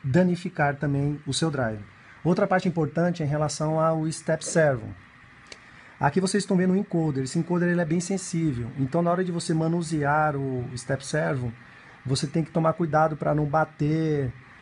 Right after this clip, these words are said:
ou com algum objeto também aqui, que isso pode danificar o step servo.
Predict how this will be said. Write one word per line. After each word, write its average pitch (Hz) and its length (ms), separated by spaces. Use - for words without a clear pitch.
ou 147 420
com 151 160
algum 151 240
objeto 147 540
também 143 220
aqui, 143 200
que 151 80
isso - 160
pode 151 540
danificar 151 800
o 151 100
step 156 260
servo. 110 400